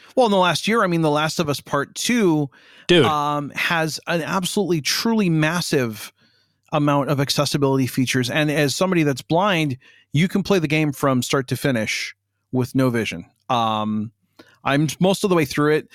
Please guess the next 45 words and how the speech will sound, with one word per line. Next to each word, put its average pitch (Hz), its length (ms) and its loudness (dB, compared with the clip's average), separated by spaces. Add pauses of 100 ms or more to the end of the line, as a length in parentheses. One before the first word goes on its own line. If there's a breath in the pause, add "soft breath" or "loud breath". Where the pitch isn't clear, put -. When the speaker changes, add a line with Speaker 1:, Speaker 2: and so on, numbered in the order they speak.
(180 loud breath)
Speaker 1:
The 165 200 0
Last 220 260 0
of 247 80 -2
Us 240 100 -2
Part - 220 -4
Two 208 220 0
is 185 80 0
kind 190 240 -2
of 214 80 0
a 214 40 -2
game 160 300 0
that 160 80 0
you 151 120 -2
have 139 280 -2
to 170 80 -6
be 160 120 0
in 156 60 2
a 147 40 0
certain 147 340 -2
mindset 127 540 -2
to 170 80 -4
play. 170 400 0 (240 loud breath)
It's 147 160 -4
not 240 140 0
a - 40 2
very 196 220 2
happy 143 320 0
game. 120 340 -2 (200)
Um, 131 520 0 (540)
Speaker 2:
It's - 320 0
Speaker 1:
it's - 20 -2
Speaker 2:
kind 226 160 4
Speaker 1:
not 269 60 6
Speaker 2:
of 233 60 2
an 185 100 4
awkward 175 400 4
time 180 280 2
to 131 60 -2
play. - 340 2
We're 151 160 2
in 170 60 4
the 160 80 4
middle 170 260 6
of 147 140 4
an 135 100 0